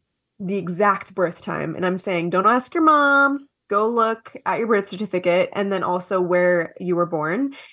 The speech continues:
And it'll give you all the details. And you can look at a couple different things there. You can look at your, um, Chiron,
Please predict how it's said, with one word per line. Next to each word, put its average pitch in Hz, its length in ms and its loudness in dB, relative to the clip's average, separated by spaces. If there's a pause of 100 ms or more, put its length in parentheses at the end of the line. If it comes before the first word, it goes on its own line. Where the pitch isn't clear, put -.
And 208 100 0
it'll 196 120 2
give 196 220 2
you 202 180 2
all 185 220 2
the 202 80 4
details. 170 580 -4
And 190 160 -6
you 196 80 -4
can 196 160 -6
look 208 140 -2
at 240 80 0
a 214 60 0
couple 190 260 0
different 180 360 -2
things 156 260 -6
there. 107 140 -6
You 156 120 -4
can 170 160 -8
look 170 160 -4
at 160 120 -6
your, 160 480 -2
um, 120 340 -6 (300)
Chiron, 254 540 2